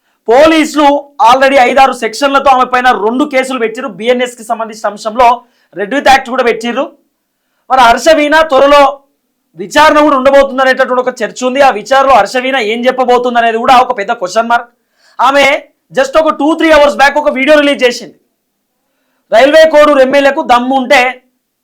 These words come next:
చర్చకు రావాలి, నేను కూడా కోడూరుకి రాబోతా ఉన్నా, రైల్వే కోడూరు దగ్గరనే మనం మాట్లాడుకుందాం, నువ్వు బయటికి రా, మన ఇద్దరం డిస్కస్ చేసుకుందాం" అని చెప్పి ఆమె సవాల్ విసురుతుంది.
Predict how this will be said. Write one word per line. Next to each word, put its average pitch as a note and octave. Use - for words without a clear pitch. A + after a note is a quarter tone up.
చర్చకు B3
రావాలి, B3
నేను C4+
కూడా C4+
కోడూరుకి D4
రాబోతా C4
ఉన్నా, C4
రైల్వే C4+
కోడూరు C#4
దగ్గరనే C#4
మనం C#4+
మాట్లాడుకుందాం, B3+
నువ్వు B3+
బయటికి C4
రా, D4+
మన B3+
ఇద్దరం B3+
డిస్కస్ B3
చేసుకుందాం" C4
అని A3+
చెప్పి A#3
ఆమె D4+
సవాల్ D4
విసురుతుంది. C4+